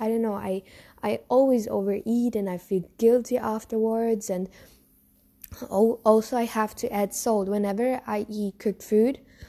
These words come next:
I start to add salt, and salt is so bad for my body. Like, it makes me feel so dehydrated and it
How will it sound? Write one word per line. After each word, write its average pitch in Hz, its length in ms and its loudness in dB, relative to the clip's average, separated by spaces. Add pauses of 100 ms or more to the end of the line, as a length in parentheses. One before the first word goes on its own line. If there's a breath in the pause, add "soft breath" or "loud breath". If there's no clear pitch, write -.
(200 loud breath)
I 220 100 4
start 208 400 -2
to 226 120 -4
add 196 180 -4
salt, 190 360 -2
and 208 140 -2
salt 254 360 2
is 208 100 0
so 202 440 0
bad 185 300 -6
for 185 420 -2 (380 soft breath)
my 196 240 2
body. 196 640 2
Like, 196 260 -2
it 208 120 2
makes 208 260 0
me 214 120 0
feel 214 300 2
so 196 240 -4
dehydrated 208 1040 0
and 180 160 -4
it 185 140 -6